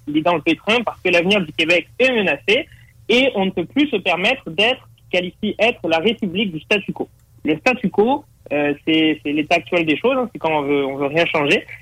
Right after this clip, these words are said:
Et puis le statu quo, ça peut être prendre dix ans pour décider si on fait un troisième lien ou un tramway. Ça, ça reste aussi dans, euh, cette, cette question du statu quo.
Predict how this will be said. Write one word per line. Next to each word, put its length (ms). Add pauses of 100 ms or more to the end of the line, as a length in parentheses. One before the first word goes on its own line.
(140)
Et 80
puis 120
le 100
statu 320
quo, 140 (100)
ça 100
peut 140
être 320 (100)
prendre 400
dix 240
ans 340
pour 160
décider 540
si 60
on 100 (100)
fait 240
un 140
troisième 420
lien 240 (140)
ou 140
un 80
tramway. 500 (160)
Ça, 160
ça 80
reste 300
aussi 320
dans, 240 (340)
euh, 260 (120)
cette, 120 (180)
cette 120
question 240
du 80
statu 260
quo. 160